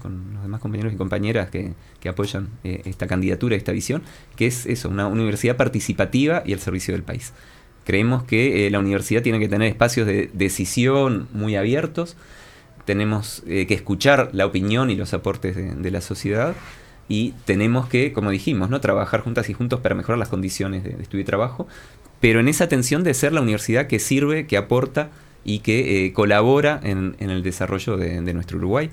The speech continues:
Y bueno, ese es el, el compromiso que, que tenemos y que estamos planteando.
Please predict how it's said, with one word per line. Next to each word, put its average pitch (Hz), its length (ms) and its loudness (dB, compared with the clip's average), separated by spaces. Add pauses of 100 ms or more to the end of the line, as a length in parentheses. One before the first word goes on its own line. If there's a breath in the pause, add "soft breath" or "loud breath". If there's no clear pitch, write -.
Y - 80 -2
bueno, 113 180 2 (460 soft breath)
ese 113 180 0
es 127 120 2
el, 98 300 2
el 107 140 0
compromiso 101 560 -2
que, 90 280 -2
que 95 100 0
tenemos 98 400 0
y - 40 -4
que 92 60 -2
estamos 90 280 -4
planteando. 90 340 -6